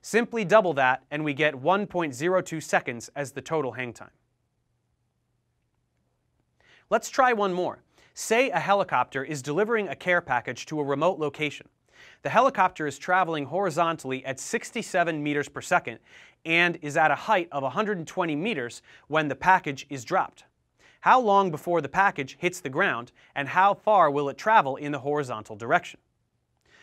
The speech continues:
So the first thing we need to recall is that the vertical and horizontal motion are independent of one another. The package will take the same amount of time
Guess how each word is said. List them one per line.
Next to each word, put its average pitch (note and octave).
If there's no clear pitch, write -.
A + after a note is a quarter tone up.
So -
the F#3+
first C#4+
thing G#3
we F#3
need F3+
to D#3
recall C#3
is D#3+
that E3
the C#3
vertical A3
and D3
horizontal F#3
motion C#3+
are D#3
independent G3
of A#2
one A#2
another. A2+
The E3
package F#3
will C#3+
take F3+
the D3
same A3+
amount F3
of -
time C#3+